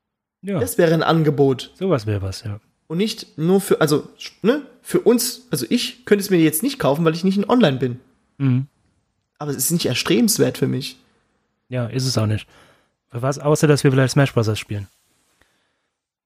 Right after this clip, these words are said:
Speaker 1: Deswegen hab ich mir halt online geholt, weil ich Smash Bros. sehr viel online spiele.
Speaker 2: Apropos Smash Bros. Nintendo Direct, schade, dass wir das jetzt aufnehmen, weil
Speaker 1: Mhm.
Speaker 2: heute Nacht, ich glaub um dreiundzwanzig Uhr,
Speaker 1: Genau, in
Speaker 2: kommt
Speaker 1: fünf,
Speaker 2: wieder
Speaker 1: sechs Stunden.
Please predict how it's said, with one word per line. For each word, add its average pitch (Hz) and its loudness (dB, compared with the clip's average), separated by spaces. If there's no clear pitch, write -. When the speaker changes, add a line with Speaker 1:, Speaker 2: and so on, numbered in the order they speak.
Speaker 1:
Deswegen 143 0
hab 135 0
ich 151 -2
mir 147 6
halt 131 2
online 123 4
geholt, 113 0
weil 113 0
ich 107 -6
Smash 123 2
Bros. 107 0
sehr 110 2
viel 117 -4
online 107 0
spiele. 104 -8
Speaker 2:
Apropos 135 -10
Smash 180 -2
Bros. - -4
Nintendo 196 -2
Direct, 170 0
schade, 175 4
dass 156 -2
wir 156 4
das 143 -4
jetzt 185 2
aufnehmen, 151 0
weil 139 2
Speaker 1:
Mhm. 123 0
Speaker 2:
heute 160 2
Nacht, - -4
ich - -20
glaub - -10
um 143 -10
dreiundzwanzig 160 -4
Uhr, 185 -2
Speaker 1:
Genau, 110 -2
in 107 -4
Speaker 2:
kommt 175 -6
Speaker 1:
fünf, 127 4
Speaker 2:
wieder 156 6
Speaker 1:
sechs 151 2
Stunden. 120 0